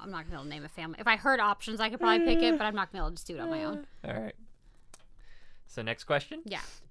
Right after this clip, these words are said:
Speaker 2: Cheetahs are the only big cat to make what unique sound?
Speaker 1: I feel like that's gonna be the chirping.
Speaker 2: That is correct.
Speaker 1: There you go.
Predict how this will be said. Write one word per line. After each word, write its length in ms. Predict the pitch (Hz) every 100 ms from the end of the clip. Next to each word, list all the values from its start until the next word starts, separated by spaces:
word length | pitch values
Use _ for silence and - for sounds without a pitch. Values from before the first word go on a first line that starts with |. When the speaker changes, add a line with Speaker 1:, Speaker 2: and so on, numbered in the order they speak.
| - - -
Speaker 2:
Cheetahs 340 | - 202 240 202
are 100 | 160
the 160 | 147 -
only 220 | 156 180
big 240 | 156 160 -
cat 240 | 139 -
to 80 | 143
make 220 | 139 -
what 260 | 120 160 -
unique 360 | 160 147 151 -
sound? 520 | - 143 107 95 87 - - - - - - - - - - - - - - -
Speaker 1:
I 120 | - 240
feel 180 | - 427
like 80 |
that's 120 | - -
gonna 120 | 254
be 80 | 196
the 20 |
chirping. 640 | - 320 440 - - 254 254 - - - - - -
Speaker 2:
That 160 | -
is 200 | 90 95
correct. 220 | - 107 147
Speaker 1:
There 120 | 202
you 80 | 175
go. 260 | - -